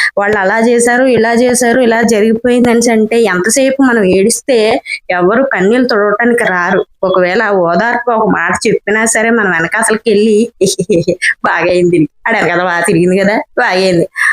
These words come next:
అనేటోళ్ళే తప్పితే, మనకి ఎవరు కన్నీళ్ళు తుడిచినోళ్ళు కాదు. కన్నీళ్ళైనా మనమే తుడుచుకోవాలి. ఏదైనా సరే మనమే చేసుకోవాలి. అందువలన ఎవరైనా మనం వద్దనుకున్న మన దగ్గర నుంచి వెళ్ళిపోయారు అంటే,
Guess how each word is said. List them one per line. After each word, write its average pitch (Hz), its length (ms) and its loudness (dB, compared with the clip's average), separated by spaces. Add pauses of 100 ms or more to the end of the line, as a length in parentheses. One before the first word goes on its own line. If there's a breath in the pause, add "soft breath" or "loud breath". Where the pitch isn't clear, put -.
(140 loud breath)
అనేటోళ్ళే 196 580 0
తప్పితే, 185 800 0 (280 loud breath)
మనకి 175 280 -2
ఎవరు 170 300 -2
కన్నీళ్ళు 190 420 0
తుడిచినోళ్ళు 180 500 0
కాదు. - 640 -2
కన్నీళ్ళైనా 196 540 2
మనమే 196 300 0
తుడుచుకోవాలి. 208 1080 0 (380 loud breath)
ఏదైనా 180 380 0
సరే 214 380 0 (320)
మనమే 170 280 0 (120)
చేసుకోవాలి. 156 500 -2 (160)
అందువలన 208 840 0 (400 loud breath)
ఎవరైనా 226 640 0
మనం 208 420 0
వద్దనుకున్న 262 640 2
మన 208 260 0
దగ్గర 165 240 0
నుంచి 220 240 2
వెళ్ళిపోయారు 190 760 0
అంటే, 180 720 0